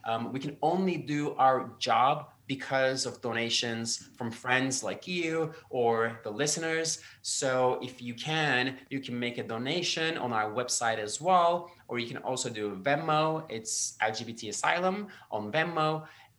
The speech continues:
And yeah, I mean, the year is almost ending. So if you wanna make your last minute donations, I think this is the best time to, um, to choose the L G B T Asylum Project, because it's a, um,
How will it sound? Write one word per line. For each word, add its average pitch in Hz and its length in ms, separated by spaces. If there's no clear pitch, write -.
And 120 640
yeah, 220 260
I - 20
mean, 127 200
the 123 80
year 131 260
is 143 140
almost 143 480
ending. 123 340
So 120 360
if - 200
you 127 100
wanna 135 140
make 127 340
your 120 300
last 139 420
minute 143 300
donations, 131 640
I 104 80
think 110 240
this 113 160
is - 180
the - 140
best - 280
time 110 260
to, 107 340
um, 107 240
to - 100
choose 117 360
the 104 120
L 107 120
G 110 80
B 104 80
T 101 140
Asylum 101 340
Project, 98 440
because - 200
it's 123 200
a, 131 200
um, 107 640